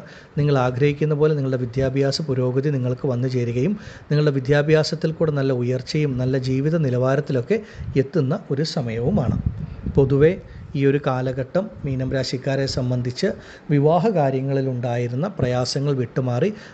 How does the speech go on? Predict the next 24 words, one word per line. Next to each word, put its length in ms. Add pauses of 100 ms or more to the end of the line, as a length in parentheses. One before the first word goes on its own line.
അനുയോജ്യമായ 560
മംഗല്യഭാഗ്യം 840
ലഭിക്കുക, 380
ദാമ്പത്യ 500
കുടുംബജീവിതം 640
നല്ല 200
രീതിയിൽ 240 (400)
മുന്നോട്ട് 400
പോവുക, 260
ഇങ്ങനെ 220
ഒരുപാട് 520
നേട്ടങ്ങൾ, 460 (100)
ഭാഗ്യങ്ങൾ, 480
നന്മകളാണ് 680 (440)
മീനം 300
രാശിയിൽപ്പെട്ട 600
പൂരുരുട്ടാതി, 800 (100)
ഉത്രട്ടാതി, 600
രേവതി 440
നക്ഷത്ര 420
ജാതകർക്ക് 500
അനുഭവത്തിൽ 460
വരുന്നത്. 360 (800)
കർക്കിടക 460